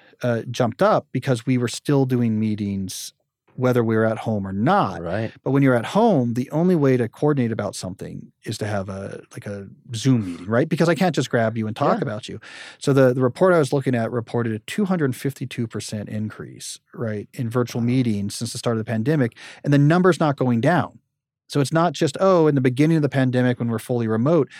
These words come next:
Speaker 2: Right.
Speaker 1: Even since we've stabilized at hybrid, we have this two hundred fifty-two increase has stabilized. Then there's numbers that says roughly half of hybrid employees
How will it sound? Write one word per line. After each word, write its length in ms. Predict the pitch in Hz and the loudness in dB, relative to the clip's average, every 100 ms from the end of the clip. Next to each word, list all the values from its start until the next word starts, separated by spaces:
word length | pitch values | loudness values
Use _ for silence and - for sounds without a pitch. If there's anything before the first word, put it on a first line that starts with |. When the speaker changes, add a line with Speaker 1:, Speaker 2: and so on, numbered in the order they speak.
| - - | -20 -14
Speaker 2:
Right. 180 | 98 - | -14 -6
Speaker 1:
Even 280 | 165 185 202 | 0 2 2
since 200 | 208 190 | 2 2
we've 140 | 160 | 0
stabilized 800 | - 151 160 156 135 120 120 113 | 0 2 4 4 4 4 2 -2
at 120 | 113 | -4
hybrid, 600 | 104 165 233 151 107 98 - - _ - | 0 2 2 2 -2 -4 -12 -20 _ -4
we 160 | 139 | 2
have 140 | 143 143 | 4 2
this 160 | 127 | 0
two 120 | - | 0
hundred 200 | 147 143 | 2 2
fifty-two 380 | - 131 123 117 | 0 -2 -2 -2
increase 600 | 113 110 - 101 101 - - | -2 -4 -4 -6 -8 -10 -12
has 260 | - 110 101 | -6 -6 -6
stabilized. 760 | - 151 185 120 87 95 - - - - | -2 2 2 2 -4 -8 -12 -16 -20 -12
Then 280 | 131 156 262 | 0 4 4
there's 200 | 294 165 | 4 2
numbers 440 | 143 110 110 139 | 2 2 2 -2
that 160 | - - | -2 -6
says 420 | - 143 135 127 - - - | 0 2 2 0 -10 -16 -4
roughly 300 | 165 - 131 | -2 0 0
half 380 | 143 156 151 | 0 0 0
of 100 | 143 | -4
hybrid 380 | 131 117 117 110 | -2 -2 -2 -4
employees 560 | 104 107 98 104 113 | -4 -6 -8 -6 -10